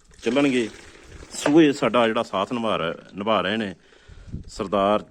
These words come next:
ਦਿਲਬਾਗ ਸਿੰਘ ਬਾਗਾ ਜੀ, ਜਿਹੜੇ ਕਿ ਬਹੁਤ ਲੰਮੇ ਸਮੇਂ ਤੋਂ ਸਾਡੇ ਨਾਲ ਦੋ ਹਜ਼ਾਰ ਦਸ ਤੋਂ ਇਸ ਦੇ ਵਿੱਚ ਜਿਹੜੀ ਹੈ ਔਸ਼ਧੀਆਂ ਬਣਾਉਣ ਦੇ ਵਿੱਚ ਸੇਵਾ ਨਿਭਾ ਰਹੇ ਨੇ। ਸੋ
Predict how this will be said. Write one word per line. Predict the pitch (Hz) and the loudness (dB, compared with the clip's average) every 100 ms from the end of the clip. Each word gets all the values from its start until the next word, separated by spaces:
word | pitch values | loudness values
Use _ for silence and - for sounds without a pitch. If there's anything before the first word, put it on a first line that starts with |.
| - | -16
ਦਿਲਬਾਗ | 85 95 90 101 | -8 -4 -2 -2
ਸਿੰਘ | - 113 101 | -4 -6 -4
ਬਾਗਾ | 90 87 101 | -4 -2 -2
ਜੀ, | 107 104 - - - - - | -2 -4 -8 -20 -20 -20 -10
ਜਿਹੜੇ | 98 107 | -4 -4
ਕਿ | 107 | -4
ਬਹੁਤ | 90 98 107 | -4 -4 -2
ਲੰਮੇ | 104 95 110 | -4 -4 -4
ਸਮੇਂ | 107 98 | -4 -8
ਤੋਂ | 92 | -8
ਸਾਡੇ | 95 90 | -10 -8
ਨਾਲ | 95 95 | -8 -8
ਦੋ | 87 92 | -8 -4
ਹਜ਼ਾਰ | 104 92 | -4 -4
ਦਸ | 85 90 | -6 -8
ਤੋਂ | - 101 85 - _ _ - - - - - - - | -8 -10 -10 -16 _ _ -20 -20 -20 -20 -20 -18 -14
ਇਸ | 110 | -4
ਦੇ | 120 | -2
ਵਿੱਚ | 117 110 | 0 -2
ਜਿਹੜੀ | 107 107 110 | -2 0 0
ਹੈ | 95 85 - - - - - - - | 0 -2 -10 -20 -20 -20 -20 -14 -4
ਔਸ਼ਧੀਆਂ | 120 123 127 120 | -4 -4 -4 -2
ਬਣਾਉਣ | 107 98 | -2 -4
ਦੇ | 101 | -2
ਵਿੱਚ | 101 95 | -4 -4
ਸੇਵਾ | - 98 | -6 -4
ਨਿਭਾ | 107 107 98 | -4 -2 -2
ਰਹੇ | 90 | -2
ਨੇ। | 110 101 - - - - | -4 -6 -12 -20 -20 -20
ਸੋ | - - 104 95 85 | -20 -8 -6 -6 -8